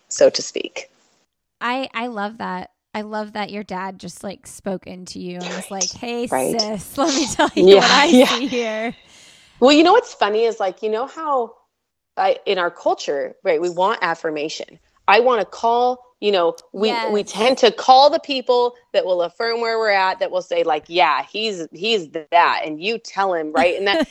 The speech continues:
Speaker 2: <laughs>
Speaker 1: and I think I called my mom hoping for a glimpse of that, and then she handed off the phone to my dad, and I knew that, I knew that was a mistake, right? I knew it was like, "Oh, that was a wrong call," but no, it wasn't. But I, it forever marked me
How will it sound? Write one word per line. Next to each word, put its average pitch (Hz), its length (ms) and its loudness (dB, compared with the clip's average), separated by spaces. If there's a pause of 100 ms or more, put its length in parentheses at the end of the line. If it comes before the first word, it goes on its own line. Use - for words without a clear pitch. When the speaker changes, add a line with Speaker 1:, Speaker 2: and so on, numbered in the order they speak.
(140)
Speaker 2:
<laughs> - 200 -20
Speaker 1:
and 226 160 2
I 226 80 4
think 359 260 2
I 587 160 0
called 277 300 0
my 277 120 -2
mom 220 280 -4
hoping 214 440 -4
for 226 200 -4
a 220 60 0
glimpse 220 320 -4
of 220 120 0
that, 226 360 4
and 208 120 -4
then 202 100 -4
she 208 140 -8
handed 202 280 -4
off 202 140 2
the 208 80 -2
phone 190 200 -4
to 180 80 -12
my 175 140 4
dad, 170 220 4
and 339 100 -2
I 160 80 0
knew 170 140 2
that, 170 200 4
I 208 80 4
knew 208 160 6
that 196 160 4
was 170 120 -6
a 175 40 -4
mistake, 160 560 -8
right? 147 220 -4
I 170 40 0
knew 170 140 -6
it - 40 -2
was 156 120 -4
like, 147 180 -4
"Oh, 170 140 2
that 151 120 0
was 165 120 -2
a 156 60 0
wrong 156 200 -2
call," 117 140 -10
but 160 140 -4
no, 320 120 -8 (260)
it 226 120 8
wasn't. 214 420 4 (300)
But 214 260 4
I, 208 180 0 (260)
it 226 260 -2
forever 254 840 0
marked 190 460 -4
me 165 320 -10